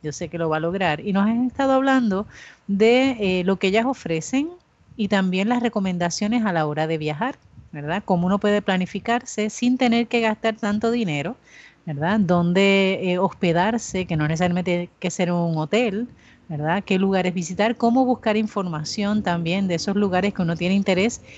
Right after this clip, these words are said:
y conocer y sobre todo crear esa confianza, ¿verdad? De que uno puede... Eh, lanzarse al país que uno tiene interés en conocer y cómo, eh, empaparse, ¿verdad? De toda la información y cómo planificarse.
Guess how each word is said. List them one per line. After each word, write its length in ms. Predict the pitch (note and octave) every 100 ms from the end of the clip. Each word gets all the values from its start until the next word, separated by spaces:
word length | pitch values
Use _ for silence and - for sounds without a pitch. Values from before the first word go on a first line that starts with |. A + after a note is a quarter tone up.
| - -
y 100 | G#3
conocer 480 | A3+ B3 B3 C#4
y 80 | B3+
sobre 280 | G#3 F#3+ F3+
todo 440 | A3 B3+ G#3 F#3+ - - _
crear 280 | - F#3+ F#3
esa 200 | G3+ A#3
confianza, 800 | A#3 A3+ - G#3 G#3+ A#3 G3+ E3+
¿verdad? 220 | D#3+ G3
De 80 | G3
que 60 |
uno 180 | F3 F#3+
puede... 560 | - G#3+ A3 F#3+ F#3 A#3+ _ - - - -
Eh, 220 | F3+ E3+
lanzarse 920 | F3+ F3+ F3 F#3 F3+ G3 A3+ A3+ A3+
al 600 | G3+ F#3 F3+ F3 E3+ E3+
país 340 | - F3 F#3
que 140 | - A3
uno 140 | G#3+
tiene 200 | A3 G#3+
interés 400 | A3 G#3+ G#3+ G#3
en 140 | A3 G#3+
conocer 600 | A3 A3+ - C4+ G3+ G#3 _ - - -
y 160 | A#3 G3+
cómo, 520 | G#3 G#3 A#3 B3 B3+
eh, 400 | G#3 F#3+ F#3 F#3
empaparse, 640 | G3+ F#3 - - G#3 - F3+
¿verdad? 200 | D#3+ F3+
De 80 | F#3+
toda 260 | E3 E3+
la 40 | G3
información 500 | G3+ A3 G#3+ G#3+ A#3
y 40 |
cómo 220 | G#3+ E3+
planificarse. 840 | D#3+ E3 E3 - D#3 C#3 C3 - C3+